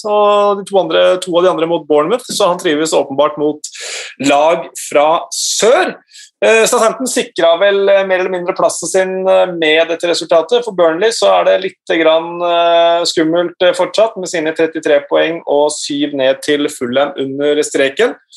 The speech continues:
Det er litt rart at vi har pratet nesten en time nå, og så kommer vi til Arsenal, eh, Liverpool. Jeg kan sikkert ta selvkritikk for, eh, regien, men det er også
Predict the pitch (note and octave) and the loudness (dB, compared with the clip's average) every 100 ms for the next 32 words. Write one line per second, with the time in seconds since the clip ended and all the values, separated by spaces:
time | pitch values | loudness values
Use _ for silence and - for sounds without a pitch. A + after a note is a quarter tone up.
0 | - - - A#3+ E4 B3 G#3+ A#3 B3+ C4+ | -20 -14 -4 -2 2 2 2 2 2 2
1 | C4+ - A#3 A#3 A#3+ - - G#3 G#3+ A3 | 2 2 2 2 0 -6 -4 -4 0 0
2 | D3+ D#3 G#3+ A3 A3 G#3+ G#3+ G#3+ G#3+ - | 0 2 2 4 4 4 4 2 0 -4
3 | - E3 G3 G#3 E3 D#3+ F3 E3+ C#3 - | -2 2 2 0 -2 -2 2 2 0 0
4 | F3+ F3 F3 F3 F3 E3+ E3+ D3+ C#3 D#4+ | 0 0 2 2 2 2 0 0 -2 -2
5 | B3 A3+ G#3+ G3 D3 D3+ A#3+ F3+ C3+ C3 | 0 2 -2 -2 -4 -2 2 0 -2 -4
6 | D#3+ - D#3+ D#3 D#3 D#3+ D#3 D3+ D3+ D3 | -6 -2 2 2 4 4 6 6 4 4
7 | D3 C3+ A#2 - - E3 G#3 F#4 D4 A3+ | 2 0 -4 -4 -2 -2 0 0 0 -2
8 | A3 G3+ F#3+ F#3+ - | -2 0 2 2 2